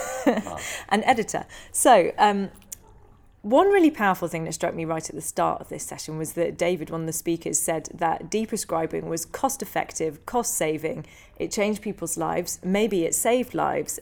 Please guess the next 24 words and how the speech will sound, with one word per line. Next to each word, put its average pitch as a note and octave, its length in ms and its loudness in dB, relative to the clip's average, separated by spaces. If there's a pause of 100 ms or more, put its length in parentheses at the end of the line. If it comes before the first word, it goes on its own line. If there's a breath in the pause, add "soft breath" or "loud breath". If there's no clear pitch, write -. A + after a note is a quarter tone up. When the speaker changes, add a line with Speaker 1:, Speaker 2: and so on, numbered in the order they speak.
(120)
Speaker 1:
and F3+ 140 0
he G#3+ 140 0
would B3 120 -4
be E3 120 2
a D#3+ 60 2
very D#3+ 220 2
rich D#3+ 280 -4
man F3 260 0
if D#3 100 -8
this - 200 -8
was D#3+ 100 -6
a E3+ 60 -2
new F3 220 0
idea D#3+ 360 0
or D#3+ 80 -2
there D#3 160 -4
was D#3+ 160 -6
lots - 220 -4
of E3+ 80 -8
money G3 260 0
in D#3 80 -6
it. - 220 -8
So F#3 260 0 (1200 loud breath)
how C4+ 520 0